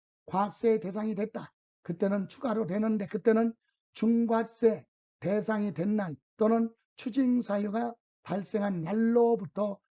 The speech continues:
공통적으로 며칠 육십 일 이내 추가로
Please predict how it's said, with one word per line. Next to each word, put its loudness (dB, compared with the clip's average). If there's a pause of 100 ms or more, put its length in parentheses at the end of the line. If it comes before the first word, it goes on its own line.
(120)
공통적으로 -4
며칠 -6 (360)
육십 2
일 4
이내 0 (360)
추가로 0